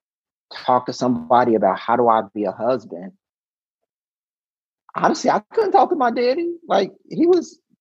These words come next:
he was a husband in title, but in role, just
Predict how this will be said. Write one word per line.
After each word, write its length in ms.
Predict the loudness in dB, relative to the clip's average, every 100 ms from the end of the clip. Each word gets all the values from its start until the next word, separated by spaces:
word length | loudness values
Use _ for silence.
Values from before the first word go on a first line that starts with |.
| _ -20 _ _ _ _
he 220 | -4 -2
was 500 | 0 4 4 6 2 0
a 160 | -4
husband 680 | -4 -2 0 0 -6 -8 -10 -12
in 220 | -14 -14
title, 680 | _ -12 -8 -6 -6 -8 -12 _ _ _ _ _ _ _ _ _ _ _ _ _ -20
but 340 | -6 -4 -4
in 120 | -6 -8
role, 840 | 0 4 6 4 2 -4 -8 -18 _ _ _ _ _ _ _ _ _ _ _ _ _
just 600 | -6 -6 -8 -16 -18 -20